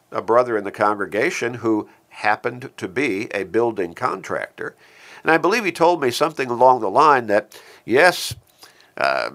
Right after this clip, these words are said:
I think he said the fellow who owns that, he built that, and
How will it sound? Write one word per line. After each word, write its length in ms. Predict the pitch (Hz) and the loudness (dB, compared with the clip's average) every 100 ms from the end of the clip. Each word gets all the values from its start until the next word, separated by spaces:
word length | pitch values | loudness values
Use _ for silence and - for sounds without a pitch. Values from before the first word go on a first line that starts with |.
| 67 - _ - _ - | -12 -20 _ -20 _ -12
I 100 | - | -4
think 240 | 156 170 | -4 -4
he 120 | 127 | -6
said 300 | - 131 120 | -2 0 0
the 60 | 101 | 0
fellow 340 | 131 147 135 | 0 4 4
who 420 | 117 113 104 98 - | 4 0 0 -2 0
owns 320 | 113 160 151 - | 0 0 -4 0
that, 380 | 123 127 127 | 4 4 2
he 160 | 110 95 | -4 -10
built 420 | 87 147 180 - | 0 2 2 0
that, 360 | 135 131 139 - - - - - _ | 2 4 4 0 -20 -20 -20 -20 _
and 680 | 107 104 101 98 101 98 92 | -2 2 2 0 -8 -14 -16